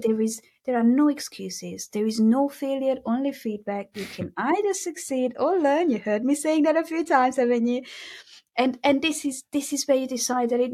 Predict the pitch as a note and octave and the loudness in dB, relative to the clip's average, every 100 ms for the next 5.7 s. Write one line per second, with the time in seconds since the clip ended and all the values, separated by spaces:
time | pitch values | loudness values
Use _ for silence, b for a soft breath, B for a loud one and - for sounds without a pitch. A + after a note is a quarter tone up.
0 | - C4 C#4+ C4 C#4+ - B3+ A3 A3 A3+ | 2 6 6 4 0 -2 -2 -2 -2 -2
1 | B3+ D4+ D4+ C4+ A3+ - - F3+ - F#3 | 2 4 4 2 -2 -8 -12 -12 -10 -10
2 | F3+ F3+ - G3 G#3 G3+ - G3+ G#3 G#3 | -10 -10 -10 -6 -4 -4 -6 -6 -6 -8
3 | - - A#3+ G#3 E3+ - _ _ _ _ | -12 -6 -2 0 -2 -8 _ _ _ _
4 | _ - F#2 - _ _ - B B B | _ -6 -6 -8 _ _ -20 B B B
5 | B G#3+ A3 A#3 D#4 A#4 | B 0 0 0 0 2